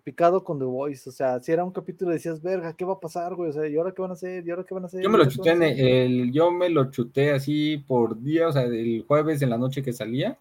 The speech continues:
Speaker 2: y creo nada más fueron dos, los dos, em, intermedios, que fue que me lo chuté en, en, ¿cómo se llama? En el viernes, pero los demás sí fue el jueves en la noche y estaban súper chidos.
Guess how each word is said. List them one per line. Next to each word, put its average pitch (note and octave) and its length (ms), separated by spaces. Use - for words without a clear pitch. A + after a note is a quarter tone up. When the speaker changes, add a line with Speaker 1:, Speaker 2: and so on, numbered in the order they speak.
Speaker 2:
y G#2+ 760
creo C#3+ 180
nada D3 180
más C#3 120
fueron C#3 280
dos, C3+ 320
los A2 220
dos, C3+ 200
em, G#2+ 440
intermedios, A#2+ 680
que G#2+ 120
fue - 180
que B2 100
me A2+ 120
lo F#2+ 140
chuté G#2 680
en, D#2 440
en, G2 140
¿cómo G#2+ 200
se G2+ 140
llama? A#2+ 420
En F2 1600
el G#2 220
viernes, C3 460
pero G#2 280
los G2 180
demás A#2 280
sí B2+ 380
fue A#2 160
el A2 60
jueves A2+ 280
en F#2 80
la F#2 80
noche G2+ 320
y A2 140
estaban - 320
súper - 260
chidos. - 300